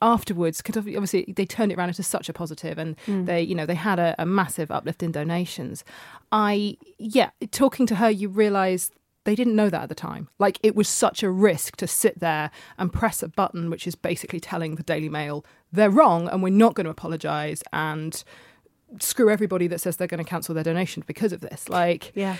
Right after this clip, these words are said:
Speaker 1: y-, and, and, you know, and the fact that it was hard work for them, that she was sort of saying that she had to really make some decisions about, 'cause it, it went on for four days, really, the, the
Speaker 2: Mm.
Speaker 1: kind of the most intense bit of it.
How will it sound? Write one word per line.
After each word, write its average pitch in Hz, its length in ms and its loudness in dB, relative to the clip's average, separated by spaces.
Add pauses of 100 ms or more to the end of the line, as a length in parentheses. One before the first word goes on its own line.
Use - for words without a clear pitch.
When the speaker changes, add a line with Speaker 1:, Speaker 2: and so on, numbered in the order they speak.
(120)
Speaker 1:
y-, - 320 -8 (260)
and, 226 180 4
and, 226 360 6
you 247 100 4
know, 202 80 6
and 208 140 6
the 233 60 0
fact 208 160 0
that 220 80 -2
it - 40 0
was - 120 -4
hard 285 260 0
work 311 280 2
for 160 220 -8
them, 156 140 -6
that 185 100 -4
she 247 160 -2
was 233 140 2
sort 220 100 -4
of 214 60 -4
saying 214 220 0
that - 80 -6
she 214 100 -4
had 202 60 -2
to 208 100 -6
really 202 180 2
make 180 160 -4
some 170 120 -8
decisions 196 360 -4
about, 165 240 -2
'cause 185 140 -2
it, - 100 -4
it - 160 -6
went 277 160 0
on 285 220 0
for - 160 -6
four 214 280 2
days, 208 440 -2
really, 202 280 2
the, 175 140 -2
the 185 120 -4
Speaker 2:
Mm. - 20 -8
Speaker 1:
kind 196 160 -4
of 175 60 -6
the 190 60 -2
most 202 280 2
intense 196 400 -4
bit - 260 -4
of 240 100 -2
it. - 200 -10